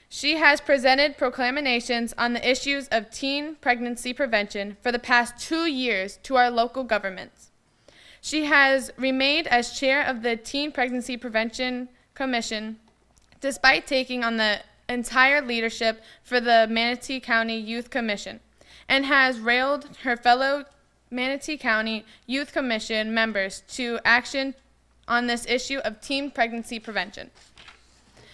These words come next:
As I mentioned earlier, it was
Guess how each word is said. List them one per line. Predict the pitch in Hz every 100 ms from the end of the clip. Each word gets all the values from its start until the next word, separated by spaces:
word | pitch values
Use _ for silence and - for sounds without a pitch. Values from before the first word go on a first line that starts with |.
| - - -
As | 277 339 359
I | 381
mentioned | 277 269 285 269 233
earlier, | 214 196 185 190 220
it | 247 254
was | 262 254 247 226